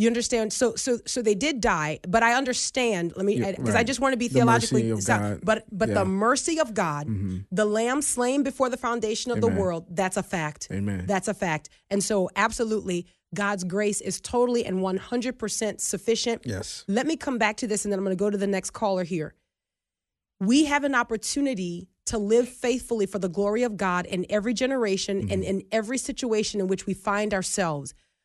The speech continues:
Speaker 1: I do not want us to miss it. This is not the time for us to run and hide. This is not the time for us to stand on the vaccinated versus the unvaccinated side. What I am telling you here is that as this information comes out, and as it increasingly comes out and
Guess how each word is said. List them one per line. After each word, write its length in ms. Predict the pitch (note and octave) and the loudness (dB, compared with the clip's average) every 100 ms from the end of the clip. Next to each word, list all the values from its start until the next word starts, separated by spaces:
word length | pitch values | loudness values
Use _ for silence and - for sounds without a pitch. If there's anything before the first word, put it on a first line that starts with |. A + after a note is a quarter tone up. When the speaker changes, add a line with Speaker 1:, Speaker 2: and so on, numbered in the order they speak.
| _ | _
Speaker 1:
I 100 | G3 | -2
do 200 | F#3+ B3 | 0 2
not 180 | C#4 A#3+ | 2 2
want 160 | A3+ A3 | 2 0
us 140 | G3+ | -2
to 100 | - | -2
miss 280 | F#3+ G#3+ A3 | -2 0 -2
it. 120 | - - | -6 -6
This 260 | F3 G#3 B3 | -4 -2 -2
is 100 | B3 | 0
not 180 | B3+ | 0
the 60 | B3 | -2
time 300 | G3+ A#3 A#3 | -6 -4 -4
for 100 | G#3 | -4
us 80 | G3+ | -4
to 120 | - | -2
run 180 | F#3+ G3+ | 0 0
and 140 | F#3+ | -2
hide. 400 | E3+ F#3+ F3+ A#3+ C4+ _ _ _ _ - | -2 -2 -2 -4 -6 _ _ _ _ -2
This 140 | A3 | 0
is 120 | A#3+ A3 | 0 2
not 180 | A#3+ | 0
the 60 | B3 | 0
time 260 | - A#3+ B3 | -4 -2 -2
for 120 | A#3 | -4
us 100 | - | -4
to 60 | |
stand 280 | G#3 A#3 A3 | -4 -2 -2
on 100 | G3+ | 0
the 60 | F#3+ | 0
vaccinated 540 | F3 G#3+ - A#3+ A3 | 0 -2 0 0 0
versus 240 | F#3 G3+ F#3 | -2 -4 -2
the 120 | G3+ | -2
unvaccinated 680 | G3+ G#3+ G3+ G3 G#3+ F#3 E3+ | -2 0 0 -2 -2 -4 -4
side. 480 | - A#3 A3 D3+ - _ _ _ - | -2 0 0 -2 -6 _ _ _ -2
What 120 | G#3+ | 0
I 60 | G#3+ | 0
am 160 | G#3 | -2
telling 360 | G3+ D4 E4+ C#4 | -4 -2 0 0
you 100 | A3 | -2
here 360 | - A3 G3 G3 | -4 -2 0 -2
is 140 | G3+ | -2
that 160 | G#3+ G3+ | -2 0
as 180 | A3 G#3+ | -2 -2
this 160 | A#3+ | -2
information 600 | - A3+ A#3+ A#3 A#3+ C#4+ C#4 | -2 -2 0 0 0 0 -2
comes 280 | - D4+ | 0 2
out, 320 | D4+ D4+ E3 - _ _ _ - | 2 2 0 -6 _ _ _ -2
and 180 | A3+ | -2
as 180 | - A#3 | 0 0
it 100 | A#3 | 0
increasingly 720 | A#3 A3+ - G4 F#4+ D#4+ B3+ | -2 -4 0 2 4 2 0
comes 340 | F#3 A3 G3 F#3 | -2 -2 -2 0
out 180 | F#3 F3+ | 0 0
and 160 | A3+ | -2